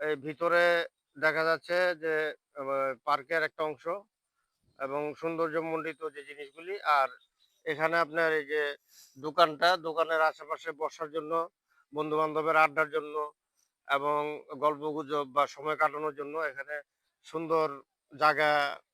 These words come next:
ওনারা প্লেস করে রেখেছেন। আসলে যে একটা, মানে, অতটুক জায়গা, এতটুক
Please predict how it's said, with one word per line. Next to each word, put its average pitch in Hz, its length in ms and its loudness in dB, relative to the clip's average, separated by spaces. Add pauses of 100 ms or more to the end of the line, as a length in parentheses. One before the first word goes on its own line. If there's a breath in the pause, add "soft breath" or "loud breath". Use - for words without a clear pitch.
(400 soft breath)
ওনারা 151 280 2
প্লেস 139 340 -4
করে 156 220 -2
রেখেছেন। 160 500 -2 (600)
আসলে 147 360 -2
যে 156 140 2
একটা, 156 420 0 (500)
মানে, 143 160 -6
অতটুক 160 500 -6
জায়গা, 165 320 4
এতটুক 160 400 -6